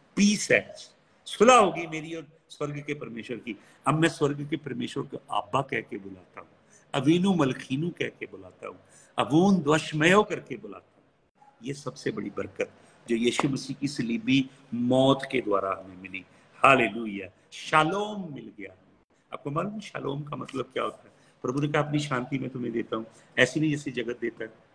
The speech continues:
हिब्रू वर्ड है शालोम, ग्रीक वर्ड है आयरीन।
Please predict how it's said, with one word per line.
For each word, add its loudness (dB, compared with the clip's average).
हिब्रू 2
वर्ड 2
है 8
शालोम, 0
ग्रीक -4
वर्ड 0
है -6
आयरीन। -4